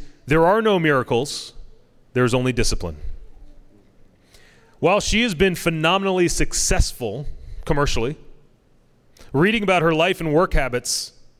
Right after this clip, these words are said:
sounds miserable. If she decided to write just one book a year and use the extra time doing things like, I don't know, maybe sleep,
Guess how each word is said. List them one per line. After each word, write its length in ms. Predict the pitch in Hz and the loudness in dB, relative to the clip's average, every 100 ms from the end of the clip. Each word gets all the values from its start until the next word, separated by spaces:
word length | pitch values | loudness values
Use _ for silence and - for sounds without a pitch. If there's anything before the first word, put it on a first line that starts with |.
| - | -6
sounds 260 | 147 180 | -2 -2
miserable. 420 | 104 131 170 85 78 _ _ - _ _ _ _ _ _ _ - - - | -2 0 -2 -4 -12 _ _ -20 _ _ _ _ _ _ _ -20 -20 -4
If 140 | 165 | -4
she 160 | - 220 | 0 -2
decided 420 | 202 - 214 208 | 0 0 0 0
to 80 | 180 | 0
write 220 | 185 196 | 0 0
just 320 | 180 - - _ _ - | -2 -4 -8 _ _ -8
one 280 | 131 170 190 | 0 0 0
book 200 | 196 208 | -2 0
a 40 | |
year 360 | 170 135 170 - - - _ _ _ _ _ _ | 0 2 0 -6 -18 -20 _ _ _ _ _ _
and 120 | 139 143 | -4 0
use 200 | 156 147 | 0 0
the 120 | 151 | 0
extra 220 | 156 131 | 0 -2
time 300 | 143 139 147 | 0 0 -2
doing 200 | 135 139 | -2 -4
things 280 | 139 139 127 | -4 -4 -2
like, 260 | 120 - - - 98 | -2 -4 -16 -16 -8
I 80 | |
don't 100 | 113 | -4
know, 100 | 107 | -2
maybe 200 | 98 101 | -2 -2
sleep, 400 | 95 - 127 - | -2 -2 -2 -4